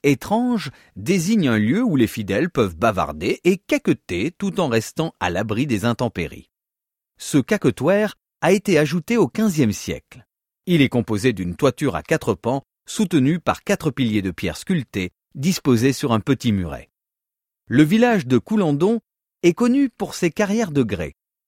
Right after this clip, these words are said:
Celles-ci sont exploitées depuis le Moyen Âge et de nombreux monuments bourbonnais ont été réalisés avec cette pierre. Le grès de Coulandon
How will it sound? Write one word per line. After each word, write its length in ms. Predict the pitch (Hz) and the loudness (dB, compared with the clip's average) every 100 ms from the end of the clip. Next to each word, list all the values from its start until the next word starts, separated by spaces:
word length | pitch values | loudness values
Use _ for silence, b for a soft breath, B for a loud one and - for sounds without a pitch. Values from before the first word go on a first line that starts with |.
| _ | _
Celles-ci 560 | - 127 104 - 170 180 | -4 -2 -2 -4 -6 -4
sont 180 | - 95 | -6 -6
exploitées 500 | 117 - 117 - 156 | -8 -4 -6 0 2
depuis 280 | 127 156 | 2 0
le 80 | 143 | 2
Moyen 280 | 110 123 107 | 4 2 2
Âge 380 | 113 139 190 165 - _ _ | 2 2 0 -4 -12 _ _
et 140 | 170 | 2
de 120 | 160 175 | 4 4
nombreux 380 | 185 220 165 | 4 4 4
monuments 460 | 151 185 185 175 139 | 4 4 2 2 2
bourbonnais 580 | 123 127 117 107 - 165 - | 0 2 2 4 2 -2 -4
ont 120 | 135 | -2
été 260 | 139 117 | -2 0
réalisés 480 | 107 113 110 113 107 | 2 2 2 0 2
avec 200 | 139 107 | 2 2
cette 220 | - 101 | -2 -6
pierre. 460 | - 90 62 - _ _ _ _ _ _ _ _ | -4 -8 -8 -12 _ _ _ _ _ _ _ _
Le 220 | - 135 160 | 0 4 4
grès 220 | 160 196 | 4 2
de 100 | 110 | 2
Coulandon 580 | - 170 147 151 214 | 0 0 0 2 0